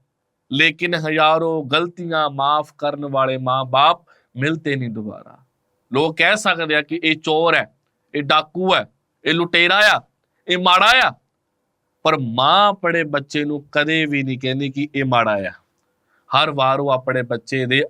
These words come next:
ਅਵਗੁਣਾਂ ਤੇ ਪਰਦੇ ਪਾਉਂਦੇ ਰਹਿੰਦੀ ਹੈ ਕਿ ਮੇਰਾ ਬੱਚੇ ਵਰਗਾ ਦੁਨੀਆ 'ਚ ਬੱਚਾ ਹੀ ਕੋਈ ਨਹੀਂ ਹੈ। ਸੋ ਮਾਂ ਦਾ ਪਿਆਰ ਕਿਸੇ ਬਾਜ਼ਾਰ 'ਚੋਂ ਨਹੀਂ ਮਿਲਣਾ ਆ। ਸੋ ਜਿਨ੍ਹਾਂ ਕੋਲ ਮਾਵਾਂ ਆ, ਉਹ ਮਾਵਾਂ ਨੂੰ ਜ਼ਰੂਰ ਸਾਂਭੋ। ਮਰਨ ਤੋਂ ਬਾਅਦ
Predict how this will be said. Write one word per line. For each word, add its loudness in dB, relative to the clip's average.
ਅਵਗੁਣਾਂ -2
ਤੇ -4
ਪਰਦੇ 0
ਪਾਉਂਦੇ -2
ਰਹਿੰਦੀ 0
ਹੈ -2
ਕਿ 0
ਮੇਰਾ 2
ਬੱਚੇ -2
ਵਰਗਾ 0
ਦੁਨੀਆ -4
'ਚ -8
ਬੱਚਾ -4
ਹੀ -2
ਕੋਈ -4
ਨਹੀਂ -18
ਹੈ। -20
ਸੋ 0
ਮਾਂ 4
ਦਾ 2
ਪਿਆਰ 2
ਕਿਸੇ 2
ਬਾਜ਼ਾਰ 2
'ਚੋਂ -4
ਨਹੀਂ 2
ਮਿਲਣਾ 2
ਆ। 0
ਸੋ -6
ਜਿਨ੍ਹਾਂ 2
ਕੋਲ 0
ਮਾਵਾਂ 4
ਆ, -8
ਉਹ -2
ਮਾਵਾਂ 2
ਨੂੰ -4
ਜ਼ਰੂਰ 0
ਸਾਂਭੋ। -2
ਮਰਨ 0
ਤੋਂ -6
ਬਾਅਦ 2